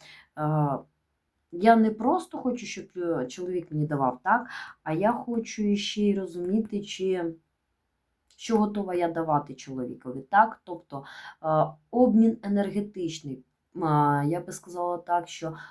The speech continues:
правильний вибір чоловіка для свого життя. І, перш за все, для того, щоб вам було добре, щоб ви хотіли щось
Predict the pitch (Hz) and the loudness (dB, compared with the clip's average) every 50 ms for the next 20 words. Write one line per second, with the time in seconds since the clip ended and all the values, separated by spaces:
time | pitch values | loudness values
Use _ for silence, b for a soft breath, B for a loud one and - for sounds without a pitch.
0 | B _ _ - 208 202 202 190 185 180 175 196 202 202 202 202 208 208 - - | B _ _ -4 4 6 8 8 8 8 6 4 2 2 4 4 2 2 0 -4
1 | - 170 165 160 160 180 180 160 151 151 156 175 170 - - _ - - 170 170 | -10 -12 -12 -8 -4 0 0 2 2 0 -2 -4 -8 -10 -12 _ -10 -6 -4 -2
2 | 165 165 151 156 160 156 - 180 165 156 139 139 - - 147 143 143 147 151 156 | -2 0 0 0 -2 -2 -2 -6 -4 -4 -4 -6 -6 -8 -8 -4 -4 -2 -2 -2
3 | 156 151 156 - 135 117 110 B B B B B B B _ _ _ - 208 202 | -2 -4 -4 -2 0 2 2 B B B B B B B _ _ _ 0 0 2
4 | 190 175 156 147 - - 185 185 175 170 165 170 170 165 160 - - - - 220 | 4 4 2 2 0 0 -2 -2 -2 -2 -2 -2 -2 -2 -4 -8 -10 -6 -2 2
5 | 226 247 262 240 196 190 180 175 170 170 - _ _ 247 262 302 302 220 214 175 | 4 4 4 2 2 0 0 0 0 0 0 _ _ 0 2 2 2 2 2 -2
6 | 151 - - 156 147 143 147 165 170 175 170 165 151 147 165 165 160 165 170 165 | -2 -4 -8 -8 -8 -6 0 2 4 4 4 0 -4 -2 -2 0 2 4 4 4
7 | 160 - - - 151 147 147 147 147 160 147 - 123 123 127 - - 156 156 156 | 2 2 -2 -8 -10 -10 -6 0 0 0 0 0 -4 -6 -6 -6 -6 -6 -4 -2
8 | 156 165 226 220 - - 151 156 - 135 131 127 127 - - 180 202 202 202 - | 0 2 2 2 2 0 -8 -8 -6 -6 -6 -6 -6 -8 -8 -8 -8 -8 -8 -12